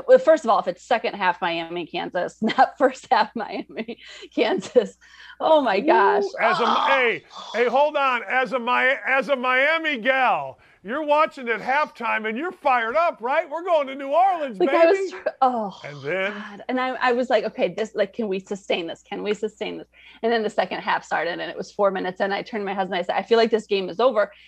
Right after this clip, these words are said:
Speaker 1: and there's, like, still twelve minutes to <laughs> play. Like, how is there this much time left? It's a completely different game." I,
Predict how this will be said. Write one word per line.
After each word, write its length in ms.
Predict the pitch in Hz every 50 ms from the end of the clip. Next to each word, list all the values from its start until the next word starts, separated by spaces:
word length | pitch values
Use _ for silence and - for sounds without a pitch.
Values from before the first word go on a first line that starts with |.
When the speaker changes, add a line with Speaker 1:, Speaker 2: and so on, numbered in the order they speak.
| _ -
Speaker 1:
and 80 | 226 220
there's, 160 | 208 190 202
like, 100 | 202 196 _
still 280 | _ _ - 254 220 -
twelve 260 | - 240 208 202 196
minutes 260 | 214 208 208 208 -
to 100 | 320 294
<laughs> 0 |
play. 960 | - 196 - - - - - - - - 285 - - - 262 - 285 269 233
Like, 180 | 240 247 247 -
how 200 | 220 220 269 254
is 160 | 262 240 -
there 160 | - 254 247
this 160 | 233 240 254 - -
much 180 | 294 - - - - - -
time 220 | - 214 208 226 247
left? 260 | 196 196 - - - 640 640 571 381 -
It's 160 | 254 226 254
a 80 | 262
completely 460 | - - 254 226 - 247 233 - - 233
different 380 | 220 254 - - 226 214 196
game." 200 | 208 190 196 180
I, 200 | - 233 226 -